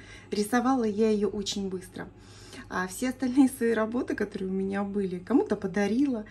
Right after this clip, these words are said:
Ну, знаете, вот как-то разошлись, не знаю, легко и просто. Ну, было время, когда я прям увлекалась этим делом, да, и, <laughs> и мне это очень нравилось. Прям вот вечерами садишься и прям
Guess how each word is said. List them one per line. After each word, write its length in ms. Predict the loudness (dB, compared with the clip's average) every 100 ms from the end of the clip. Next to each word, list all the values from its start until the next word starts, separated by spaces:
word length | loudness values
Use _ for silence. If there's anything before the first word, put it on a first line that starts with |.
| -16 -10 0
Ну, 80 |
знаете, 340 | 6 6 6 4
вот 80 | -2
как-то 240 | 0 2
разошлись, 600 | 4 4 0 -2 -2 0
не 120 | 0
знаю, 360 | 2 4 4 2
легко 320 | -2 2 4
и 120 | 4
просто. 520 | 2 -2 -4 -4 -14 -14 -16 -14 -12 -10 -10 2
Ну, 260 | 6 6
было 340 | 6 4 4 4
время, 340 | 4 4 4
когда 300 | 2 -4 0
я 160 | 2 2
прям 260 | 0 -4
увлекалась 540 | -2 -4 -4 -4 -6 -8 -14
этим 220 | -10 -6
делом, 400 | 0 2 2 0
да, 340 | -2 -4 -4
и, 440 | -6 -10 -8 -8 -8 -10 -16 -20 -20 -20 -20 -20 -12 -6
<laughs> 0 | -6 -4
и 100 | -4 0
мне 120 | 2
это 140 | 2
очень 280 | 0 2 0
нравилось. 500 | 0 -2 -4 -8 -10 -16 -20 -20 -20 -6
Прям 200 | 0 2
вот 140 | 2 -4
вечерами 440 | -2 0 2 0
садишься 540 | -2 -4 0 0 0 -6
и 220 | -4 -6
прям 400 | -4 -4 -4